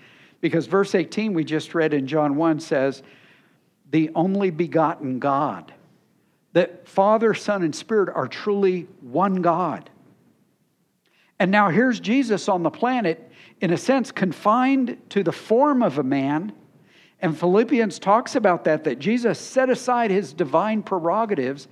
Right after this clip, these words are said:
and confined himself to mortality so that he could offer himself to the point of death for the sa-, to be the sacrifice we needed. So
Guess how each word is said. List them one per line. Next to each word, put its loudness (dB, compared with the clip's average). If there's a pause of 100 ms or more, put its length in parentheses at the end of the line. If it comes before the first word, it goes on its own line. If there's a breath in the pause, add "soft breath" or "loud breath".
(440 loud breath)
and 0
confined 0
himself 0
to 0
mortality -2 (1300)
so 2
that 2
he 0
could -4 (720)
offer 0
himself -2
to -8
the -6
point -4
of -8
death -6 (840 soft breath)
for -4
the -2
sa-, -8 (140)
to -8
be 0
the -4
sacrifice -4
we -6
needed. -8 (360 soft breath)
So 2